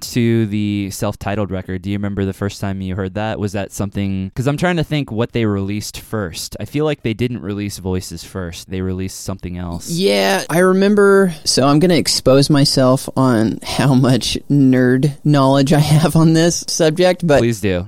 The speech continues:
Speaker 2: So, yeah, so they had their E P that had a bunch of demos for, they had I Never Wanted To on that, that was on that E P, that first E P with Cove. It was, like, called New Angel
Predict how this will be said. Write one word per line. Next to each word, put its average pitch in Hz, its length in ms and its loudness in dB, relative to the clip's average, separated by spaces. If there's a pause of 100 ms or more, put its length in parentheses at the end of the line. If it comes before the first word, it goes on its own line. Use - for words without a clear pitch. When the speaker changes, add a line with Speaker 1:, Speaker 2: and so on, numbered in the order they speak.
Speaker 2:
So, 160 520 4
yeah, 151 280 2
so - 140 0
they 170 180 4
had 175 340 2
their 165 260 4
E 160 200 0
P 160 320 4
that 139 120 2
had 143 160 2
a 131 40 0
bunch 135 220 0
of 131 80 -4
demos 131 840 2
for, 127 800 2
they 139 60 2
had 127 360 2
I 131 40 4
Never 135 320 4
Wanted 135 440 2
To 160 640 4
on 147 400 4
that, 147 360 2
that 131 120 2
was 131 340 2 (140)
on 139 140 4
that 135 140 0
E 139 140 2
P, 135 520 4
that - 200 -2
first 139 220 2
E 131 60 4
P 131 160 2
with 127 140 2
Cove. 127 420 2
It 131 160 0
was, 127 160 -2
like, - 180 -2
called - 240 0
New 139 340 4
Angel 190 640 4